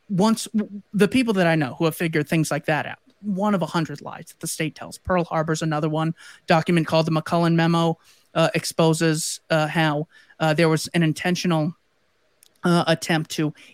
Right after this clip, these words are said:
increase, uh, sanctions on Japan, provoking them into making the first move at Pearl Harbor, which wasn't even a state. It was just a colony. It wasn't a state until the fifties.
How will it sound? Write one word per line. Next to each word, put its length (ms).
increase, 680
uh, 180
sanctions 540
on 120
Japan, 380
provoking 520
them 340
into 220
making 280
the 80
first 300
move 180
at 160
Pearl 220
Harbor, 520
which 180
wasn't 260
even 200
a 40
state. 320
It 80
was 120
just 200
a 60
colony. 420
It 100
wasn't 260
a 20
state 280
until 240
the 100
fifties. 520